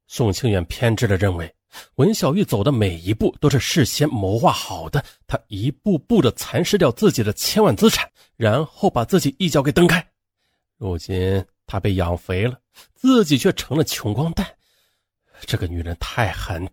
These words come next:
太有心计了。想到这里，宋清远恨的是牙根痒痒啊，他决定狠狠地报复她一下。回到东营后，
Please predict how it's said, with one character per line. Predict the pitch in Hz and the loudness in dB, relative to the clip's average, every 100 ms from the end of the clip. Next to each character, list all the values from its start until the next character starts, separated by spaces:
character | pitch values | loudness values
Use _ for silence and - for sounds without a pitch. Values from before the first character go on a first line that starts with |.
| - | -12
太 | - - | -8 0
有 | 110 87 | 0 0
心 | 95 | -2
计 | 82 98 | -4 -6
了。 | - _ _ _ _ _ _ - _ | -10 _ _ _ _ _ _ -20 _
想 | - - 143 | -6 -4 -4
到 | 175 | -6
这 | - 214 | -2 -2
里， | 120 101 | 0 -2
宋 | - 135 92 | -2 -2 -2
清 | - 117 | -2 -2
远 | 90 | -2
恨 | - - | -6 -4
的 | 117 | -4
是 | - 104 | -2 -6
牙 | 95 92 | -6 -4
根 | 113 101 | -2 -2
痒 | 82 | -2
痒 | 78 | -8
啊， | - - _ _ _ _ | -14 -20 _ _ _ _
他 | 170 | -8
决 | - 156 | -4 -2
定 | 165 | -2
狠 | - - 165 | -2 0 0
狠 | 175 104 | 2 0
地 | 110 | 0
报 | - 170 | 4 4
复 | 113 | 4
她 | 104 95 | 0 -4
一 | |
下。 | - - _ _ _ _ _ _ _ _ _ _ | -6 -12 _ _ _ _ _ _ _ _ _ _
回 | 214 | 0
到 | 240 | 0
东 | 196 - 254 240 | 0 0 0 2
营 | 143 170 196 | 2 2 -2
后， | _ - 220 | _ 0 0